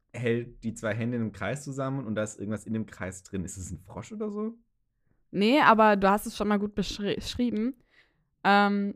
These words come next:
Speaker 2: und ich beschreibe jetzt Toms. Zeig noch mal. Ich sehe das nicht wegen dem Mic. Tom hat seine beiden Fäuste, äh, überkreuzt und aneinander gelegt und hat die eine Faust so ein bisschen geöffnet, sodass quasi so eine Antenne nach oben geht.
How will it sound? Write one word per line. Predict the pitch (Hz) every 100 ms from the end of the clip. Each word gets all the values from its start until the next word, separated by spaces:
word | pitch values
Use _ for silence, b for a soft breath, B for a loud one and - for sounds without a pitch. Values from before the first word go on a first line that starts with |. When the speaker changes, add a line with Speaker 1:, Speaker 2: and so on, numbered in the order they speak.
| -
Speaker 2:
und | 196 202 -
ich | -
beschreibe | 202 214 196
jetzt | 185 -
Toms. | 233 220 254 - - _ _
Zeig | 208 185
noch | 214
mal. | 233 247 311 _ _ _ _ _
Ich | - -
sehe | 175
das | 202 214
nicht | 208
wegen | 208 202
dem | 185
Mic. | 175 202 b b b b b -
Tom | 226 233 254 -
hat | 214 220 214 -
seine | 196 208 208
beiden | 190 190 190 190
Fäuste, | - 220 277 - 226 208 214 233 226
äh, | - 196
überkreuzt | - 202 196 - 220 302 - -
und | 202
aneinander | - 190 196 214 262 233
gelegt | 196 190 208 -
und | 202 196
hat | 202
die | 185
eine | - 196 214 214 208 208 - _ _ -
Faust | 202 196 208 -
so | 196
ein |
bisschen | 196 - 185
geöffnet, | - 220 - 240 247
sodass | 220 202 196 -
quasi | 196 185 185
so | 180
eine | 180
Antenne | 165 170 - 202
nach | 165 151
oben | - 151 151
geht. | 160 180